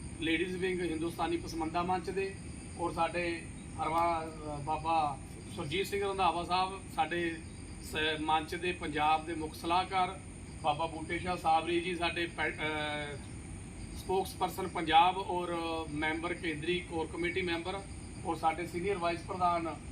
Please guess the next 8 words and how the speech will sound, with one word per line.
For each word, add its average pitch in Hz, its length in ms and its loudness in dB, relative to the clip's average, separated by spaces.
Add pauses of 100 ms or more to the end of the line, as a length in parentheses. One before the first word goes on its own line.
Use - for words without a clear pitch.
(320)
ਭੋਲਾ 175 340 4
ਵਾਰਸੀ 165 420 6
ਜੀ, 196 220 -2 (640)
ਔਰ 165 100 -2
ਸਾਡੇ 165 280 4
ਮੈਂਬਰ 175 580 2 (1040)
ਭੋਲਾ, 196 500 6 (120)
ਭੋਲਾ 196 600 8